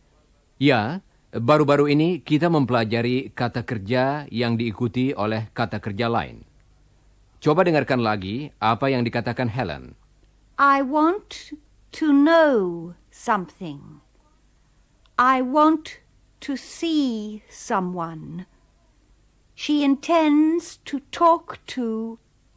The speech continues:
Speaker 2: everyone.
Speaker 1: Kita sering memakai kata kerja dengan kata kerja lain di muka kata-kata yang kita pelajari hari ini. Mari kita berlatih memakai pola ini. Coba ucapkan sesudah Helen.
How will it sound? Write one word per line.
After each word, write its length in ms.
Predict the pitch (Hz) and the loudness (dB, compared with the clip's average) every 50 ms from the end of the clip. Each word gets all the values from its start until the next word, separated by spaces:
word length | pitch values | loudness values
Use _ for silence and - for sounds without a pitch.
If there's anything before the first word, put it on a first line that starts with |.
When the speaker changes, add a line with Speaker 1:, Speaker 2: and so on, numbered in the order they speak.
| - | -4
Speaker 2:
everyone. 1040 | 247 269 285 240 226 208 208 208 190 170 170 165 151 - - - - - - - - _ _ _ _ _ _ _ _ _ _ _ _ _ | -2 -2 -2 -2 -4 -8 -6 -6 -6 -6 -6 -8 -10 -10 -14 -18 -18 -20 -20 -20 -20 _ _ _ _ _ _ _ _ _ _ _ _ _
Speaker 1:
Kita 400 | - 156 151 165 170 175 202 190 | 0 0 2 4 2 2 2 0
sering 320 | - - 156 151 170 175 | -2 -2 0 0 2 2
memakai 480 | 151 131 127 123 123 117 131 127 131 127 | 4 4 4 2 2 2 0 -2 -2 0
kata 240 | - 120 104 120 117 | -2 -4 -4 -4 -6
kerja 640 | - - 113 98 87 113 104 90 90 95 117 160 180 _ _ _ _ | -6 -6 -8 -6 -6 -6 -4 -4 -4 -6 -6 -8 -12 _ _ _ _
dengan 520 | - 101 101 120 120 120 117 113 110 110 - - | -12 -4 -2 -2 0 0 0 0 -2 -4 -6 -6
kata 280 | - 139 135 - 131 | -4 -4 -2 -2 -4
kerja 280 | - - 110 104 113 107 | -4 -4 -4 -4 -2 -2
lain 520 | 110 120 131 104 82 73 73 78 92 90 - 104 | 2 2 0 0 0 -4 -8 -10 -10 -12 -14 -16
di 280 | 98 90 90 107 110 | -16 -12 -6 -4 -2
muka 600 | 107 117 123 123 113 - 139 131 131 131 135 143 - _ _ _ - - | -2 0 0 -2 -2 -2 -2 0 0 0 -2 -6 -10 _ _ _ -4 -4
kata-kata 640 | 113 110 - 131 - - 113 110 - 117 113 117 | -4 -2 -4 -8 -6 -4 -6 -4 -4 -4 -4 -4
yang 240 | 113 104 101 101 95 | -2 -4 -4 -6 -6
kita 260 | - 110 87 98 92 | -8 -8 -8 -8 -8
pelajari 480 | - - 90 92 92 98 107 110 120 113 | -6 -6 -8 -8 -4 -4 -4 -2 -2 -4
hari 300 | 107 110 104 101 82 85 | -4 -4 -6 -6 -8 -10
ini. 160 | 71 62 60 - _ _ _ _ _ _ _ _ _ _ _ _ _ _ _ _ _ _ _ _ _ - | -14 -14 -18 -20 _ _ _ _ _ _ _ _ _ _ _ _ _ _ _ _ _ _ _ _ _ -2
Mari 320 | 104 127 143 156 190 185 | 2 4 4 4 4 2
kita 160 | 190 160 175 | 2 2 2
berlatih 560 | 143 135 135 131 127 127 117 131 139 156 165 | 2 2 2 4 4 2 2 0 -4 -4 -2
memakai 400 | 127 131 127 120 113 - 127 120 | 0 0 2 2 0 0 -2 -4
pola 320 | 113 - 131 135 135 139 135 | -2 0 0 2 2 2 0
ini. 260 | 131 95 69 - - - _ _ _ _ _ _ _ _ _ _ _ _ _ _ _ _ _ _ - 101 101 | 0 -6 -6 -10 -16 -20 _ _ _ _ _ _ _ _ _ _ _ _ _ _ _ _ _ _ -10 -10 -2
Coba 240 | - 160 160 165 165 147 | 2 2 4 6 4 4
ucapkan 440 | 127 - - 113 - 107 90 104 | 4 0 -2 -2 -2 -6 -4 -4
sesudah 360 | 135 - 143 120 - 147 139 123 | -4 -4 -4 -4 -2 -2 0 0
Helen. 380 | 139 101 76 71 65 76 - | 0 -4 -4 -8 -12 -14 -18